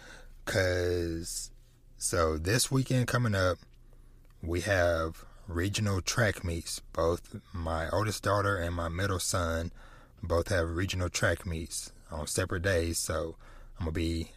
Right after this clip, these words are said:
out of town for a few days. My daughter's running Friday, my son's running Saturday, and so, you know, things might be spotty with next week's episode as well, um, just because I don't know,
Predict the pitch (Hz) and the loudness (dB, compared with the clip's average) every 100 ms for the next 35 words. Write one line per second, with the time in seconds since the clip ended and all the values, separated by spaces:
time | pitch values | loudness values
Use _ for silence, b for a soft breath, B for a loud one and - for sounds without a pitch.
0 | - 85 82 - 117 113 113 - 110 104 | -6 -2 -2 0 0 2 0 -2 -2 -2
1 | 117 110 110 110 110 107 104 104 - - | -2 0 0 0 -2 -2 -2 -2 -4 -8
2 | B B B - 78 80 87 92 95 90 | B B B -12 -6 -2 0 0 0 -2
3 | - 110 107 104 104 95 87 82 - 90 | -2 0 0 0 -2 -2 -2 -2 -2 -2
4 | 90 95 85 - 123 117 98 92 90 90 | -2 -2 -4 -2 0 0 -2 -2 -4 -6
5 | B B B B B B - 80 80 - | B B B B B B -12 -6 -4 -2
6 | - 82 80 80 78 78 85 - - - | 0 0 0 -2 -4 -6 -8 -10 -18 -14
7 | - 90 80 80 - - b b b b | -6 -4 -4 -8 -12 -20 b b b b
8 | - - - 104 107 98 101 101 98 - | -20 -20 -4 2 2 2 0 0 -2 -2
9 | 104 104 101 95 95 92 87 - - - | -2 0 0 -2 -2 -2 -2 -6 -16 -6
10 | 87 98 - 110 107 98 - 95 85 85 | -2 -2 0 -2 -2 -4 -2 0 0 0
11 | 90 127 139 135 127 120 - 92 85 90 | 0 2 4 2 0 -4 -10 -6 -4 -6
12 | - - 82 87 87 87 87 82 | -6 -4 -2 -2 -2 -2 -2 -4